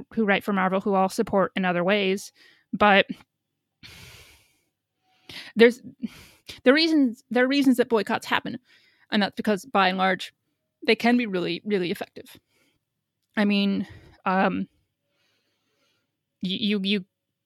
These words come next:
if it were, you know, if it were something else, I'd be going, going after advertisers and stuff like that. Like, that's been done before. And, you know, the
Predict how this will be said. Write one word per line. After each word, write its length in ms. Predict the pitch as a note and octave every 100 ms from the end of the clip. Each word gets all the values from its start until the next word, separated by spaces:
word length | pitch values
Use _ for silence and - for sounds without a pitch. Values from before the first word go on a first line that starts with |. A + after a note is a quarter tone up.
| _ _ _ _ _
if 160 | G#3+ G#3
it 120 | A#3
were, 380 | G3+ F#3 F3+ F3
you 120 | G#3 G3
know, 180 | F#3
if 140 | G3+ A3
it 40 |
were 80 | G#3+
something 280 | A3+ A3 A#3+
else, 200 | C#4+ C#4+
I'd 60 |
be 80 | G3+
going, 260 | G3+ F#3 F3
going 240 | - G3 F3+
after 340 | F#3 G3 F#3
advertisers 680 | - G#3+ A3 G#3+ G3 F#3+ F#3+
and 120 | F#3+
stuff 220 | - F#3+
like 140 | F3 F3+
that. 280 | B3+ A#3 -
Like, 140 | F#3 -
that's 180 | F#3+
been 160 | - F#3+
done 180 | F#3 F3+
before. 540 | F#3 F#3+ F#3 F#3 F#3 _ _ _ _ _ _ _ _ _ _ _ _ _ _ - -
And, 200 | A#3 G3+
you 60 | G3
know, 200 | F#3+ G3
the 300 | G3+ F#3+